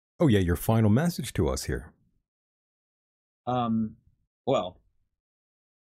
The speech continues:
Speaker 2: let me also mention that Paradigm Research Group will be converting to a five oh one C three pretty soon and starting to raise tax-free, tax-deductible money. Uh, I'm going into that zone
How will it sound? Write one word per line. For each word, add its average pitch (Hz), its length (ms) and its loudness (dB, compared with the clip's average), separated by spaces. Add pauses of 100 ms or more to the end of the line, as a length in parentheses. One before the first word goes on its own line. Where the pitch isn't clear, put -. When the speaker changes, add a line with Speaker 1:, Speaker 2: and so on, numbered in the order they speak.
(140)
Speaker 2:
let 147 180 0
me 143 340 -2 (1600)
also 127 340 -2
mention 110 460 -4
that 95 140 -10 (840)
Paradigm 117 320 -2
Research 113 400 -6
Group 104 240 -8
will 110 80 -12
be 104 140 -8
converting 104 400 -4
to 101 100 -8
a 92 60 -8
five 104 260 -2
oh 101 60 -4
one 101 120 -6
C 98 160 -10
three 98 200 -8
pretty 98 240 -6
soon 101 440 -4
and 101 140 -6
starting 98 440 -4
to 101 120 -6
raise 95 400 -4 (120)
tax-free, 101 600 -6
tax-deductible 95 640 -8
money. 92 280 -8 (400)
Uh, 98 260 0 (720)
I'm 107 140 0
going 113 320 0
into 101 200 -4
that - 200 -6
zone 98 400 -4